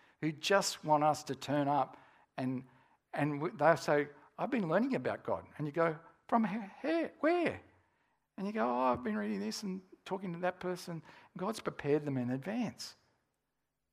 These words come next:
And they're just ready for someone to tell them the message. It's great stuff. What does that mean for us?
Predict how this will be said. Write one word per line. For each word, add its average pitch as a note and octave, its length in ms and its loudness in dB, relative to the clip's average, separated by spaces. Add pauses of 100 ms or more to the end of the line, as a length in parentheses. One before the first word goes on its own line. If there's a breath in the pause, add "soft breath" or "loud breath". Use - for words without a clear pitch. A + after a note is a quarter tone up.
(1500)
And G3+ 120 0
they're D#4+ 80 -2
just B3 240 -8
ready D3+ 440 0
for F3 100 -10
someone F3 520 0
to D#3 100 -8
tell E3+ 260 -2
them F#3 140 -2
the F#3 80 -2
message. - 640 -8 (1600)
It's - 120 -18
great - 340 -18
stuff. - 320 -18 (4000 loud breath)
What - 80 -8
does A2 80 -6
that A#2+ 140 0
mean B2+ 140 0
for C#3+ 160 -4
us? - 280 -4